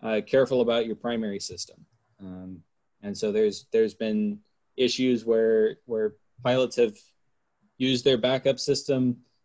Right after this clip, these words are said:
uh, a little bit too much as a primary system and, uh, and have relied on it too much and not focused on, on flying themselves. Um, now, in, in my personal opinion, I think they're,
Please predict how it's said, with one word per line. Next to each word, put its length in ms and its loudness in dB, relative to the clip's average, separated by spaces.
uh, 340 -4
a 40 0
little 240 2
bit 240 0
too 120 2
much 240 0
as 100 -2
a 60 -8
primary 420 0
system 560 -6
and, 460 -6
uh, 280 -8
and 140 -4
have 220 -4
relied 380 2
on 160 0
it 100 -10
too 160 -4
much 260 -6
and 240 -2
not 240 -8
focused 380 -2
on, 460 -4
on 320 -12
flying 240 -4
themselves. 640 -12
Um, 400 -14
now, 300 0
in, 240 -2
in 100 2
my 140 2
personal 360 2
opinion, 400 0
I 80 0
think 240 -4
they're, 300 4